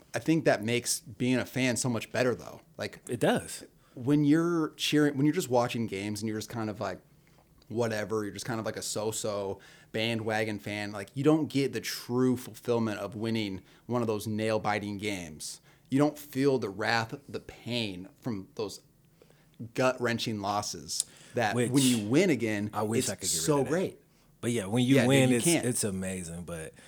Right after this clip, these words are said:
Speaker 2: my God, when you lose, it hurts, bro. It hurts.
Speaker 1: You cannot have
Speaker 2: <laughs>
Speaker 1: the greatness of those wins without the gut wrench losses.
Speaker 2: It's
Speaker 1: You
Speaker 2: a
Speaker 1: just
Speaker 2: fact.
Speaker 1: can't.
Speaker 2: This is the balance
Speaker 1: You
Speaker 2: of
Speaker 1: just
Speaker 2: life.
Speaker 1: can't.
Speaker 2: That's how things work. You feel me?
Speaker 1: Yeah.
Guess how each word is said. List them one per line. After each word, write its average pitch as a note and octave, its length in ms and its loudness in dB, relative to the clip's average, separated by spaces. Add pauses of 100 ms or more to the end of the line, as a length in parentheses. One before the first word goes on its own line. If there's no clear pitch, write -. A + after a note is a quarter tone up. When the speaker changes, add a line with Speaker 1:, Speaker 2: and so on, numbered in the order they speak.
(300)
Speaker 2:
my G#2+ 200 -4
God, A2 340 4
when G#2+ 140 0
you G#2 120 -2
lose, F#2 520 -6 (260)
it A2 180 -2
hurts, F2+ 360 -6
bro. - 240 -14 (540)
It A2 140 -2
hurts. F#2+ 240 -2
Speaker 1:
You D#3 80 0
cannot F3 360 2
have C3 640 4
Speaker 2:
<laughs> - 0 -
Speaker 1:
the F#3+ 80 4
greatness A#2+ 500 2
of G2 100 -2
those G#2+ 240 -4
wins A2+ 380 -2
without G#2+ 360 -2
the G#2 60 -8
gut A2 320 -4
wrench G2+ 500 -6 (580)
losses. F#2 640 -6
Speaker 2:
It's - 140 2
Speaker 1:
You D#3 40 6
Speaker 2:
a - 40 6
Speaker 1:
just - 60 -4
Speaker 2:
fact. D#3 180 4
Speaker 1:
can't. - 100 -2
Speaker 2:
This C3 140 2
is C3 120 0
the A#2+ 120 0
balance B2 520 0
Speaker 1:
You C3 40 0
Speaker 2:
of - 40 -8
Speaker 1:
just C3+ 80 0
Speaker 2:
life. E3+ 160 2
Speaker 1:
can't. - 180 -6
Speaker 2:
That's B2+ 180 0
how C3+ 140 4
things C3+ 280 -2
work. D3 240 -2
You G#2 100 -8
feel A#2+ 180 -4
me? C3 120 -8
Speaker 1:
Yeah. G2 140 -6